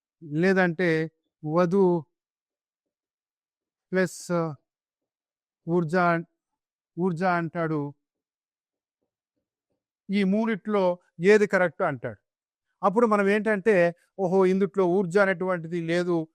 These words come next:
అలానే ఊర్జ అనేటువంటిది లేదు గనక so ఇది రాంగ్. వధు, ఇందుట్లో వద్, వద్ అనేటువంటిది తప్పు, వధు అనేటువంటి కరెక్ట్, ఊర్జ అనేటువంటి కరెక్ట్. So ఇది ఊ-, ఇక్కడ ఊర్జ అనేటువంటి తప్పు ఉంది గనక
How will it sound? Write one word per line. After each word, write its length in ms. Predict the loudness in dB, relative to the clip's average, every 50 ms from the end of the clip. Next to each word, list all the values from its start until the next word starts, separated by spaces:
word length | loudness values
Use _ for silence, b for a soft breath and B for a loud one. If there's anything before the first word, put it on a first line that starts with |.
| _ _ _ -4
అలానే 200 | -2 -2 0 0
ఊర్జ 300 | 0 0 0 -2 0 0
అనేటువంటిది 540 | 0 0 0 -2 -4 -4 -4 -4 -4 -4 -2
లేదు 220 | -2 0 0 0
గనక 280 | 0 0 -2 -2 -4 -6
so 300 | -8 -6 -4 -4 -4 -4
ఇది 300 | -4 -4 -6 -6 -8 -10 _ _ _ _ -6
రాంగ్. 280 | -4 -4 -4 -4 -6 -12 _ 0
వధు, 440 | 0 2 2 2 2 2 2 0 -2 -8
ఇందుట్లో 560 | -8 -4 -4 -4 -4 -2 -2 0 0 0 0 _ _ _ -4 0
వద్, 300 | 0 0 0 0 -6 -6 -4 -2
వద్ 220 | -2 -2 0 0
అనేటువంటిది 500 | -2 -2 -2 -4 -4 -4 -4 -4 -6 -10
తప్పు, 500 | -6 -6 -6 -6 _ -8 -6 -6 -6 -8 _ _ _ _ _ 0
వధు 300 | 2 2 4 4 4 4
అనేటువంటి 500 | 4 2 0 -4 -4 -4 -4 -4 -6 -6
కరెక్ట్, 500 | -4 -4 -4 -4 -4 _ -6 -4 -4 -4 -6 _ _ _ -2
ఊర్జ 260 | 2 2 2 4 2 0
అనేటువంటి 380 | 0 0 -2 -4 -6 -8 -6
కరెక్ట్. 540 | -2 -2 -2 -2 -4 _ -8 -6 -6 -6 -6 _ _ _ _ _ _ -8
So 220 | -2 0 0 0 0
ఇది 460 | 0 0 0 0 0 -2 -2 -6 -10 _ -6
ఊ-, 120 | -2 -2 -2
ఇక్కడ 340 | 0 2 4 4 4 4 4
ఊర్జ 260 | 2 2 0 2 2
అనేటువంటి 320 | 2 2 2 0 -2 -4 0
తప్పు 280 | -2 -2 -2 -2 -6
ఉంది 140 | -6 -4 -4
గనక 460 | -2 -4 -4 -4 -4 -4 -4 -4 -6